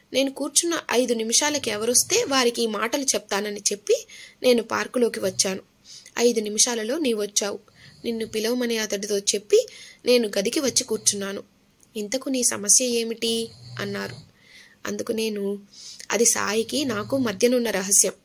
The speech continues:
మీకు ఆయన ఇచ్చిన సందేశం ఏమిటో చెప్పండి, నాకు సరిపోతే స్వీకరిస్తాను" అన్నాను. అప్పుడు ఆయన నవ్వి, "నీ వివాహ విషయంలో సాయి నిర్ణయం కావాలని ప్రార్థించావుట,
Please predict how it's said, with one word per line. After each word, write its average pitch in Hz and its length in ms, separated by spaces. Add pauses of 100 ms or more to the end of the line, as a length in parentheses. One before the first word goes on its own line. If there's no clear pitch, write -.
(520)
మీకు 262 240
ఆయన 240 200
ఇచ్చిన 233 380
సందేశం 262 560
ఏమిటో 254 260
చెప్పండి, 208 580 (360)
నాకు 202 180
సరిపోతే 196 480
స్వీకరిస్తాను" 202 840
అన్నాను. 202 320 (720)
అప్పుడు 208 200
ఆయన 202 200
నవ్వి, 196 420 (540)
"నీ 247 240
వివాహ 226 360
విషయంలో 233 520
సాయి 214 340
నిర్ణయం 233 440
కావాలని 208 480
ప్రార్థించావుట, 208 800